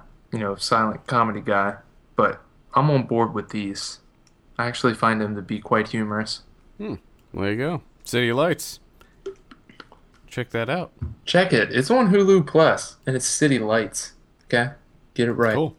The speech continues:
Speaker 1: Get it right, Adam.
Speaker 2: What did I say?
Speaker 1: You said City of Lights, which is completely wrong. It makes you look
Speaker 2: City
Speaker 1: like
Speaker 2: of
Speaker 1: Yeah, it
Speaker 2: Lights?
Speaker 1: makes you look like an asshole.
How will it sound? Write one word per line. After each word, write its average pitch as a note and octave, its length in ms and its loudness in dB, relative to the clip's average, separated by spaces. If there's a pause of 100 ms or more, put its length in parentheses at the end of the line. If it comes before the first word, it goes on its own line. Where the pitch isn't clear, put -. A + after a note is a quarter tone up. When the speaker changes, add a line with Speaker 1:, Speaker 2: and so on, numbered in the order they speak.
Speaker 1:
Get - 140 4
it F#3 40 0
right, C3 340 2 (260)
Adam. G#2 220 -8 (380)
Speaker 2:
What C3+ 120 0
did D3 120 2
I E3+ 100 4
say? E2 320 -4
Speaker 1:
You D#3 100 2
said F3 220 2
City C3 300 2
of C#3+ 200 4
Lights, F#2 420 -8 (260)
which B2+ 180 -2
is A#2 120 -2
completely C3+ 520 -4
wrong. A2 420 -2 (140)
It A#2+ 40 -4
makes A#2 260 -2
you A#2 80 0
look A#2 120 4
Speaker 2:
City A#2+ 240 2
Speaker 1:
like - 80 -8
Speaker 2:
of D#3+ 220 -6
Speaker 1:
Yeah, F2+ 60 -14
it F3 240 4
Speaker 2:
Lights? C#3 80 4
Speaker 1:
makes D#3 200 2
you D#3+ 80 2
look D#3 140 2
like D#3 140 2
an D3 80 4
asshole. D#3 440 0